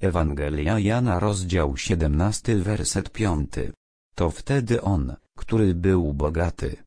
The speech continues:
dla nas stał się ubogim, abyśmy ubóstwem Jego byli ubogaceni. Drugi Koryntów, rozdział ósmy, werset dziewiąty. To było wtedy,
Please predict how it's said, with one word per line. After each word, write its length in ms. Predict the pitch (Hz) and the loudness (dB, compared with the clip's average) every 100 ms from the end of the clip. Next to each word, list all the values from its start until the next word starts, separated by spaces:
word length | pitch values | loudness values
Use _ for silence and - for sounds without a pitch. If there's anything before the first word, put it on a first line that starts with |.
| _ | _
dla 320 | 85 82 80 | -4 0 0
nas 440 | 73 78 78 - - | 2 0 0 -2 -6
stał 320 | - 107 95 | -2 -2 -2
się 220 | - 90 | -4 -2
ubogim, 720 | 73 71 104 123 87 76 60 - _ - | -2 -2 -2 -2 -2 -4 -8 -12 _ -4
abyśmy 640 | 117 120 147 - 123 104 | -2 0 -2 2 2 2
ubóstwem 720 | 80 82 117 - - 95 78 | -2 -2 -2 -2 -2 -2 0
Jego 340 | 76 73 80 | 0 0 0
byli 320 | 76 82 98 143 | 0 0 0 -2
ubogaceni. 1120 | 71 69 76 80 80 - 107 78 62 - - _ - | -2 -2 -2 0 -2 0 0 0 -2 -6 -12 _ -8
Drugi 520 | 95 123 147 127 131 | 0 2 2 0 -2
Koryntów, 680 | - 87 76 69 - 95 - | 0 -2 0 -4 -4 -6 -2
rozdział 640 | 90 101 92 87 92 95 | 0 0 -2 0 0 2
ósmy, 400 | 120 - 120 117 | 0 0 2 2
werset 580 | 90 104 - - 107 80 | 0 -2 -4 0 0 0
dziewiąty. 840 | 76 87 80 78 67 67 - - - _ _ _ - | -2 -2 0 0 0 -4 -6 -8 -10 _ _ _ -4
To 200 | 123 117 | -2 0
było 320 | 87 78 71 | 2 0 0
wtedy, 560 | - 143 123 85 76 | -2 -4 -2 -2 -2